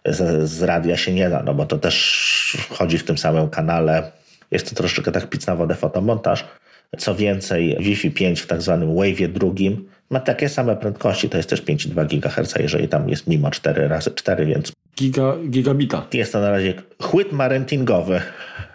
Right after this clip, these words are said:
Speaker 1: Gigabita, tak, masz rację, jest to chłyt maryntingowy.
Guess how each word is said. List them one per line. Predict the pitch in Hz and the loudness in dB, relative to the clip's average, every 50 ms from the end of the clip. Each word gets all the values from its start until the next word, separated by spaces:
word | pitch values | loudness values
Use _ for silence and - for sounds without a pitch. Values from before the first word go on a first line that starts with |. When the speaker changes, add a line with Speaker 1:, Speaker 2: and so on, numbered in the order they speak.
| - - | -8 -4
Speaker 1:
Gigabita, | 104 110 107 101 90 95 87 - - - - - - | -2 2 2 2 2 0 -2 -4 -6 -8 -8 -8 -6
tak, | - - - - - | -6 -6 -6 -6 -6
masz | - - 82 - | -4 -2 -2 0
rację, | - 80 - - - | -2 -2 -2 -2 -4
jest | - - - | -4 -4 -4
to | - 98 | -4 -2
chłyt | - 160 147 156 | 0 -2 -2 0
maryntingowy. | 117 110 110 107 92 90 - 90 92 98 107 113 117 117 107 | 0 0 0 0 0 -2 -4 -2 0 2 2 2 2 0 -2